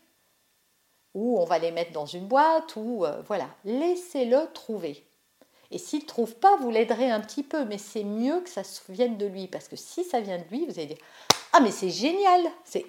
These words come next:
exactement ce qu'il faut faire, t'as raison, il faut les mettre dans le truc. » Donc, tu t'occupes, euh, des Legos et moi, je m'occupe, euh, des cubes, par exemple.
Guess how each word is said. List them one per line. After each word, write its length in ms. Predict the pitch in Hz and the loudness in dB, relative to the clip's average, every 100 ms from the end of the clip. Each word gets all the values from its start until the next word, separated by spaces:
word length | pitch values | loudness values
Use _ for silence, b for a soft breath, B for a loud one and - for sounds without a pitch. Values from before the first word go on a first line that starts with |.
| - | 0
exactement 640 | 320 277 311 311 294 330 | 2 6 4 4 0 0
ce 80 | - | -2
qu'il 120 | 262 | -2
faut 140 | 254 | 0
faire, 260 | 226 143 175 - - | 0 0 -4 -6 2
t'as 120 | 320 | 4
raison, 380 | 247 196 165 190 - B B B | 4 2 0 -4 -8 B B B
il 80 | 196 | -8
faut 180 | - | 0
les 160 | 320 220 | 2 4
mettre 240 | 226 277 | 2 0
dans 100 | 214 | 0
le 60 | 190 | -4
truc. » 340 | - - - _ B B | -6 -14 -16 _ B B
Donc, 160 | - | -14
tu 160 | - 302 | -4 -2
t'occupes, 560 | 294 269 - 208 - - - | 2 0 -2 -8 -8 -14 -10
euh, 280 | 147 139 143 147 | -8 -8 -10 -8
des 300 | 190 233 202 | -2 0 0
Legos 540 | 175 180 139 156 233 254 | -2 -4 -4 0 0 0
et 120 | 175 | -6
moi, 300 | 170 180 208 | -4 -2 -2
je 140 | 220 | -4
m'occupe, 640 | 180 151 147 - 208 208 190 | -8 -10 -16 -12 -12 -12 -10
euh, 220 | 160 151 | -10 -10
des 180 | 151 165 | -10 -12
cubes, 300 | - 135 - - _ _ _ _ - | -14 -16 -16 -18 _ _ _ _ -6
par 180 | 131 | -6
exemple. 460 | 147 - - _ - | -6 -12 -18 _ -20